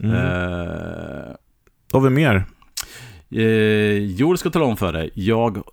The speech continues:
Speaker 2: tycker... Eh, jag är inne på det här lite med enkla Neandertal-riffen, och då,
Speaker 1: Mm.
Speaker 2: då tänker jag på någonting som förenar mig och Fölster, och det är ju U two.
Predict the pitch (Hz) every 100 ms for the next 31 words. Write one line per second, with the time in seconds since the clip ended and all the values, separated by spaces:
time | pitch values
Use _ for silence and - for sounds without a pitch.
0 | - 117 98 - 92 92 - 95 90 -
1 | 117 123 143 156 120 107 120 101 98 95
2 | 98 90 - 117 104 90 95 90 98 107
3 | 90 - 90 82 85 - 127 110 104 123
4 | 123 113 120 - 123 95 98 - 98 90
5 | 92 90 - - - - 104 95 92 92
6 | 87 87 90 85 85 - - - 92 87
7 | 85 85 - 110 - 95 95 90 90 85
8 | - 95 90 87 80 78 76 82 101 131
9 | 87